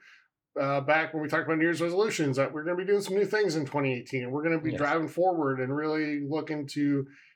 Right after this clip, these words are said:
Speaker 1: head in the direction we wanna go. We know we had a hiatus towards the end of last year. We thank you so much again for your patience with us for that.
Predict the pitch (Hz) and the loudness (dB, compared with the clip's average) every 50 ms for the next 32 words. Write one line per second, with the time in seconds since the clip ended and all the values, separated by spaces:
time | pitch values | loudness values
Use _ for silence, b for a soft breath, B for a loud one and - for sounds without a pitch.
0 | B B - 170 185 185 175 170 165 165 165 165 165 160 160 156 151 156 151 147 | B B 4 4 4 4 4 2 2 2 2 2 0 -2 -2 0 0 2 0 0
1 | 139 131 147 151 151 147 143 143 143 139 139 143 143 139 143 139 139 135 131 127 | 0 2 4 4 6 4 4 2 0 0 0 0 0 0 0 0 0 0 0 0
2 | 139 135 135 135 135 131 - - 131 131 123 135 131 131 131 135 127 127 127 - | 2 2 2 2 0 -2 -2 -4 -4 -2 -2 -2 -2 0 0 -2 -2 -4 -6 -4
3 | 135 143 143 139 135 127 120 - _ - 180 156 147 139 131 135 131 143 139 143 | -2 -2 0 0 0 -2 -4 -8 _ -2 -2 0 0 -2 -4 -6 -4 -2 -2 -2
4 | 135 139 127 127 143 143 135 135 135 127 127 127 - 143 135 131 - 143 131 127 | -2 -4 -2 -2 0 0 0 -2 -4 -6 -6 -2 -2 -2 -2 -2 -4 -8 -8 -10
5 | - 127 135 139 135 135 131 - - 143 135 143 143 143 - | -8 -4 -4 -2 0 -2 -2 -4 -6 -4 -2 0 0 -2 -4